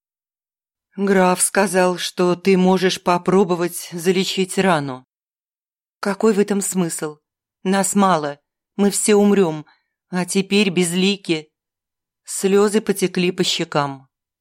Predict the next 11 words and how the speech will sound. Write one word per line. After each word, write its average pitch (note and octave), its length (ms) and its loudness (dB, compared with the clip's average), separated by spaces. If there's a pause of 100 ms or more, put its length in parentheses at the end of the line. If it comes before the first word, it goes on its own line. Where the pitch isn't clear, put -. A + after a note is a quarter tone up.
(720)
«Смерть G#3+ 680 0
Лики F3 680 0 (120)
не G#3 180 2
должна F3 460 2
стать - 260 -4
напрасной». C#3+ 800 -4 (580)
Рита F3 440 0
заглянула F3 480 0
ей D#3+ 200 -2
в C#3+ 120 -10
глаза. D3 500 -4